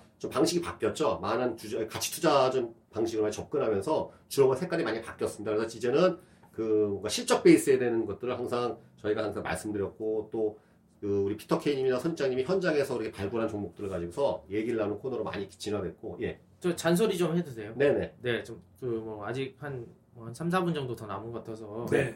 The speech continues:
Speaker 3: 하시죠.
Speaker 2: 그 가끔 가다가 이제 카페 제가 이제 들어가서 글을 보-, 보고 있노라면은 뭐 이제 제 진짜 잔소리이긴 하지만은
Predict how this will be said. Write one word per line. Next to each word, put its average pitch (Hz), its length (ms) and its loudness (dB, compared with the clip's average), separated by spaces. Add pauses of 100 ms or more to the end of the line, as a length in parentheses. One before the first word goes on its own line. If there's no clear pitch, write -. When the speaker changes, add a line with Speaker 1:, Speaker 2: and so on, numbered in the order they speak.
(100)
Speaker 3:
하시죠. - 300 -12 (580)
Speaker 2:
그 131 1300 -4
가끔 202 320 -2
가다가 180 340 8
이제 123 340 2
카페 151 720 2
제가 110 480 -6
이제 95 180 -12
들어가서 120 600 -4
글을 131 500 -2 (240)
보-, 117 240 -8 (220)
보고 127 200 -2
있노라면은 120 880 -2 (960)
뭐 110 300 -14
이제 113 160 -8
제 127 200 -4
진짜 135 240 -6
잔소리이긴 131 560 0
하지만은 120 680 -2